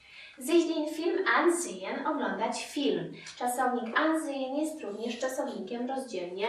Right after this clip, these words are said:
złożonym. Ich sehe mich den Film an. Regie führen, reżyserować. Den Film verbreiten, rozpowszechniać film. Einen Film drehen, kręcić film.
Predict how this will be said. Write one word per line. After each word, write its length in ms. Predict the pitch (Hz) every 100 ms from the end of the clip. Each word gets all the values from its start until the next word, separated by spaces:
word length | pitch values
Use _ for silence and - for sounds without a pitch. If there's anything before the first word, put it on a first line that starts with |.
| 262
złożonym. 880 | - 330 349 - 185 190 196 208 214 - _ _ _ _ _ - -
Ich 300 | 277 254 -
sehe 520 | 349 359 330 214 -
mich 300 | - - -
den 280 | 359 359 339
Film 400 | - 180 240 -
an. 440 | 180 185 190 - - _ - - - -
Regie 520 | 269 262 254 302 349 -
führen, 480 | 226 208 208 233 427 -
reżyserować. 880 | 202 196 - - 339 339 226 214 - - - _ - -
Den 380 | 220 262 269 262
Film 380 | 269 339 381 -
verbreiten, 1160 | 233 214 220 220 233 285 330 311 208 202 - - 277
rozpowszechniać 1000 | 277 - 320 311 - 165 226 262 277 -
film. 440 | - 185 185 - - - - -
Einen 400 | - 311 311 320
Film 380 | 320 403 415 -
drehen, 720 | 226 214 202 202 294 349 -
kręcić 760 | - 220 185 185 - - -
film. 460 | - - 180 - -